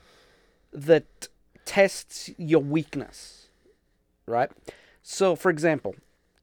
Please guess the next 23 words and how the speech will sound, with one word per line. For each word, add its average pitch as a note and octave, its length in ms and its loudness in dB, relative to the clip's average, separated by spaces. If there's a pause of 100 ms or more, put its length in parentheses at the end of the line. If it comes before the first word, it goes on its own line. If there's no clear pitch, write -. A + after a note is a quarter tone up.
(360)
in F#3+ 140 4
the F3+ 60 -4
Thieves D#3+ 300 -4
Guild, B2+ 400 -4 (1800)
the, D3+ 560 0
um, C#3 340 0 (460)
one D#3+ 200 2
of D#3+ 60 -2
the D#3 60 -6
quests D3+ 380 0
is C3+ 120 -6
you've C3+ 140 -10
gotta C3+ 160 0
follow D3 520 4
a C#3+ 40 0
dude C3 520 -4 (920)
in D3 140 0
a C3+ 40 -2
warehouse. B2 800 -2 (380)
Ooh, C#3 220 -2
that B2 160 0
sounds B2 240 -8
exciting. A#2+ 480 -2